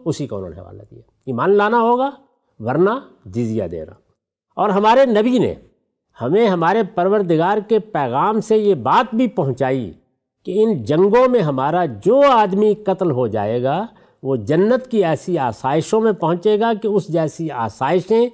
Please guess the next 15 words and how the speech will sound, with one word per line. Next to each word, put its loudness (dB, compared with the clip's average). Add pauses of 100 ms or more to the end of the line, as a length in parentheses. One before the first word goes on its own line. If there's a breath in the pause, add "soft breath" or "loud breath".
(220 loud breath)
उसने 0 (200)
कभी 2
ना 4
देखी -2
होंगी। -10 (420)
ये 0
तो -2
खैर -4 (260)
बशारत -8
है -4
ही, -2 (440)
दूसरा 0
पहलू -2
अहम -4
है। -12